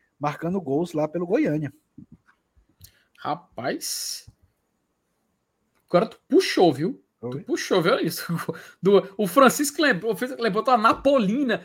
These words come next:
Speaker 2: Macho, eu lembro que o escudo da Napolina, que eu lembro que era um
Speaker 1: É.
Speaker 2: A A A. Você lembra?
Speaker 1: É, a Associação
Speaker 2: Três A.
Speaker 1: Atlética Napolina.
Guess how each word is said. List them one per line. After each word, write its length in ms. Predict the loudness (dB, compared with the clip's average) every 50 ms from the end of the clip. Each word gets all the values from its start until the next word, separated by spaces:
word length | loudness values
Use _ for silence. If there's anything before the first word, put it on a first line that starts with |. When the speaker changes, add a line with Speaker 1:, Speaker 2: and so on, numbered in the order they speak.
| -10 _ -6
Speaker 2:
Macho, 320 | 2 2 2 2 2 -2 -6
eu 100 | -6 -4
lembro 300 | -2 0 0 0 -2 -2
que 80 | -6
o 40 | -6
escudo 360 | -6 -6 -8 -10 -10 -10 -6
da 140 | 2 2 4
Napolina, 400 | 4 4 2 2 0 -2 -2 -2
que 80 | -4 -4
eu 40 | -4
lembro 80 | 0
que 40 | 2
era 80 | 2 2
um 80 | 2
Speaker 1:
É. 100 | 4 4
Speaker 2:
A 200 | 4 4 4 2 4
A 460 | 6 6 6 6 6 6 8 8 8
A. 200 | 8 4 -4 -20 _
Você 180 | _ -14 -8 -4
lembra? 240 | -2 0 0 0 -2
Speaker 1:
É, 40 | -4 -6 -12 -16 _ _ _ _ _
a 60 | -12 -8
Associação 160 | -6 -4 -2 0
Speaker 2:
Três 160 | 2 2 2
A. 140 | 2 2 2
Speaker 1:
Atlética 320 | 2 2 2 0 0 -2
Napolina. 520 | -4 -4 -4 -4 -6 -4 -4 -8 -10 -12